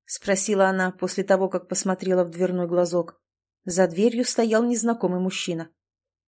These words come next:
«Матросовы тут проживают?» подлил он масло в огонь, и ноги у Лиды принялись подкашиваться, а перед глазами всё поплыло.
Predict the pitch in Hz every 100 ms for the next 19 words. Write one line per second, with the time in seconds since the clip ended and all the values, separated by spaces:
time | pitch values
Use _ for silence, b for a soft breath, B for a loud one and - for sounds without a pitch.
0 | _ _ 180 196 240 247 202 190 190 262
1 | 285 277 240 214 170 165 - _ _ -
2 | 170 185 185 185 180 175 175 175 175 175
3 | 170 170 _ _ _ 185 185 214 180 185
4 | 190 196 175 180 190 190 190 190 - 185
5 | - 170 - 170 - 180 - _ _ _
6 | _ 294 202 180 170 180 175 208 208 202
7 | - 190 185 180 175 165